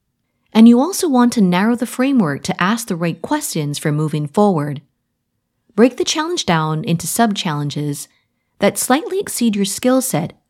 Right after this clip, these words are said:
but are not too far out of reach and not too easy. You can't be good at something you've never done before.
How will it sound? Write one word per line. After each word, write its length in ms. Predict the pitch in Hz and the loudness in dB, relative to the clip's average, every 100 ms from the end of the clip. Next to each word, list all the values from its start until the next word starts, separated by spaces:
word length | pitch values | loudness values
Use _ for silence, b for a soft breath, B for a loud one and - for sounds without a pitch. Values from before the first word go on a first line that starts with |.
| _ _ _ | _ _ _
but 160 | 196 196 | 4 4
are 80 | 196 | 4
not 300 | 196 247 - | 2 -2 -4
too 160 | 269 | -6
far 340 | - 208 202 - | -2 -2 -2 -2
out 180 | 214 | -2
of 140 | 233 233 | -2 -2
reach 480 | 147 139 135 - - _ _ _ | -2 -2 -4 -8 -10 _ _ _
and 180 | 185 175 | 2 4
not 220 | 139 131 | 2 -2
too 180 | - 160 | -4 -2
easy. 500 | 170 180 170 151 139 _ _ _ _ _ _ _ _ _ _ _ _ _ _ _ _ _ 226 | -2 -2 -4 -8 -10 _ _ _ _ _ _ _ _ _ _ _ _ _ _ _ _ _ 4
You 140 | 240 | 4
can't 360 | - 311 359 359 | 2 -4 -2 0
be 140 | 277 | 2
good 240 | 202 202 | 2 2
at 100 | 185 | 2
something 520 | - - 185 196 156 156 | -2 0 0 0 0 0
you've 180 | 156 | 0
never 320 | 160 160 175 185 | 0 2 2 0
done 240 | 151 147 | 0 -2
before. 640 | 160 - 226 180 143 135 | -4 2 2 4 -2 -8